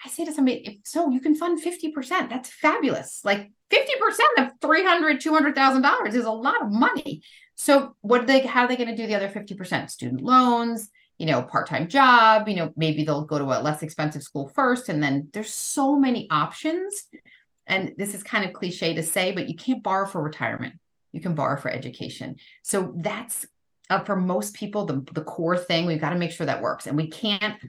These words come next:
overspend earlier s-, and, and do everything for everybody else, but not take care of ourselves in retirement. Um, so the plan really puts everything together. Um, and then, you know, sometimes we put in there, it's looking great and they're,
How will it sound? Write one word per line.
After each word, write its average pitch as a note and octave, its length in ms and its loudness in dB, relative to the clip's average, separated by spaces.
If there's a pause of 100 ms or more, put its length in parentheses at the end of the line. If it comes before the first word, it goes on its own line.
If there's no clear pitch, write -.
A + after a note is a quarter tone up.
(340)
overspend D#3+ 880 4 (240)
earlier E3 440 4
s-, - 200 -8
and, D3 300 2
and D3+ 220 2
do F3+ 160 2
everything F#3 340 0
for G3 60 0
everybody F#3 400 4
else, C3+ 340 4
but C#3+ 140 2
not C#3 160 2
take - 180 -6
care A#2 140 -2
of A2+ 80 -4
ourselves A#2 360 -6
in A#2 60 -12
retirement. G2 500 -4 (520)
Um, B2 480 4
so - 180 0
the F3+ 80 4
plan C4+ 480 6
really A3 500 2
puts C4+ 320 0
everything B3 380 4
together. G3 480 0 (420)
Um, D#3+ 280 4
and F#3 200 -2
then, G3+ 160 4
you G3+ 100 4
know, F#3 320 -2 (220)
sometimes G3+ 440 -2
we G3+ 100 2
put G3+ 180 0
in F#3 120 4
there, F3 280 8
it's - 380 -2
looking F#3+ 260 -2
great E3 420 4
and E3 100 2
they're, D3+ 180 2